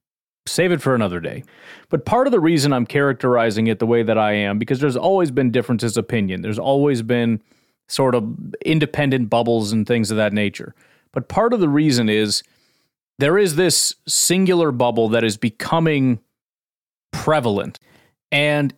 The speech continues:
it seems as though anybody that's willing to champion this certain thing is becoming sort of the de facto experts.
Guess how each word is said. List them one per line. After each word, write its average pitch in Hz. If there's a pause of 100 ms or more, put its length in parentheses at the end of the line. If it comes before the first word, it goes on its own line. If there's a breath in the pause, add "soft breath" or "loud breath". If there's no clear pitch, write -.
it 139
seems 208
as 135
though 135
anybody 156
that's 127
willing 127
to 110
champion 123
this 123
certain 127
thing 101 (580)
is 151
becoming 127 (720)
sort 156
of 127
the 120
de 123
facto 120 (120)
experts. -